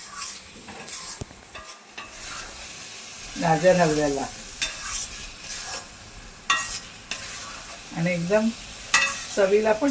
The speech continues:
छान मस्त झालंय. आणि बरोबर त्याच्यात गुळाचं प्रमाण दोनशे ग्रॅम बरोबर झालंय. आधी मी थोडा बाजूला ठेवला होता, पण नाही, एवढा गोड लागत नव्हता, म्हणून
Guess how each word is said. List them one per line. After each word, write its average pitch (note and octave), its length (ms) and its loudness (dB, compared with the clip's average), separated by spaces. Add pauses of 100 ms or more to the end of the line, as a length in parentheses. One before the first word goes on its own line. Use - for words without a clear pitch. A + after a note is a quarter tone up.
(120)
छान G#3 320 4
मस्त F#3+ 320 -2
झालंय. F3+ 320 4 (2250)
आणि E3+ 220 0
बरोबर G3 540 6
त्याच्यात G#3 340 6
गुळाचं G3 340 6
प्रमाण G3+ 380 4
दोनशे G3 380 2
ग्रॅम G3 180 2
बरोबर F#3 360 6
झालंय. D3 340 4 (880)
आधी F3 180 4
मी G#3+ 120 4
थोडा G#3 320 8 (360)
बाजूला G3 340 8
ठेवला G#3 340 8
होता, G3+ 320 6 (280)
पण F#3+ 100 -2
नाही, F3+ 380 4 (840)
एवढा F#3 440 6
गोड F3+ 240 8 (100)
लागत E3+ 340 6
नव्हता, D#3 300 2
म्हणून D#3 260 2